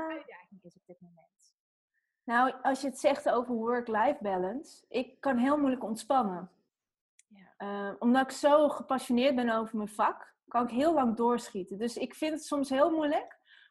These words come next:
Speaker 2: om te zoeken naar wat mij echt ontspanning geeft, wat los is van het ondernemen.
Speaker 1: Ja.
Speaker 2: Eh, en daarbij ook echt het sociale leven gewoon weer opzoeken. Dan moet ik echt wel eventjes, eh,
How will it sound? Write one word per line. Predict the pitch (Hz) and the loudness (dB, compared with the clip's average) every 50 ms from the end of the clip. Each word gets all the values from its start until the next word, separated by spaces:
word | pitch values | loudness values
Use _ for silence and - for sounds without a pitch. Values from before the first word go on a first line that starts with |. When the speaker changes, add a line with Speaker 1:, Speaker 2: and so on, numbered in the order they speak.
| _ _ _ | _ _ _
Speaker 2:
om | - 262 269 262 262 254 247 | 2 4 4 4 4 0 0
te | - 277 | 0 -4
zoeken | 226 - - 311 330 330 320 285 262 | -4 0 2 0 2 2 2 2 2
naar | 262 254 254 254 247 | 4 4 4 4 4
wat | 254 254 254 | 2 0 0
mij | 254 240 233 226 233 - - - _ _ _ _ _ _ _ _ | 0 0 0 0 -2 -6 -10 -16 _ _ _ _ _ _ _ _
echt | - 269 269 269 - | 0 0 0 2 0
ontspanning | - 240 220 - - - 277 302 339 370 359 294 - | -4 -4 -4 -4 2 4 6 6 6 4 0 0 -2
geeft, | - 294 302 339 330 | 2 2 2 2 2
wat | 262 226 | -2 -2
los | 233 233 294 381 381 - | 2 4 4 4 4 2
is | - 339 403 494 494 - - - - | 0 0 0 0 -2 -4 -12 -6 0
van | - 277 285 277 | 2 2 4 2
het | 277 269 | 0 -2
ondernemen. | - 247 247 247 247 240 247 254 254 240 208 180 175 180 196 - _ _ _ _ | -2 -2 -2 0 0 0 0 0 0 -2 -2 -4 -6 -8 -12 -16 _ _ _ _
Speaker 1:
Ja. | - 196 190 190 185 _ _ _ _ _ | -18 -16 -16 -16 -18 _ _ _ _ _
Speaker 2:
Eh, | - 220 220 220 220 220 214 214 214 - - - | -14 -12 -8 -6 -6 -4 -4 -4 -6 -6 -4 0
en | 226 | 2
daarbij | 240 247 233 214 247 247 247 240 - | 2 4 4 6 6 6 6 4 4
ook | 247 269 311 - | 2 2 2 0
echt | - - 277 269 - | -2 -4 -4 -2 -4
het | 285 254 - | -6 -8 -6
sociale | - 269 - - 269 254 247 254 247 | -10 -10 -4 0 2 4 4 6 4
leven | 247 247 247 277 294 285 269 - | 4 4 2 2 0 -2 -4 -8
gewoon | - 220 208 214 | -6 -4 -2 -2
weer | 214 202 185 - | 0 0 0 -2
opzoeken. | - 196 190 - - - 214 190 - 202 202 220 | -2 -6 -8 -10 -10 -10 -10 -8 -6 -6 -4 0
Dan | 247 247 | 2 2
moet | 262 262 | 2 2
ik | - - | 0 0
echt | 294 302 - - | -2 -2 -2 -2
wel | 294 269 262 262 254 - | 0 0 2 0 0 -4
eventjes, | - 240 247 240 254 240 - - 240 220 - - | -6 -6 -6 -8 -8 -10 -10 -10 -10 -10 -10 -12
eh, | 233 226 226 220 220 214 | -10 -8 -6 -4 -4 -6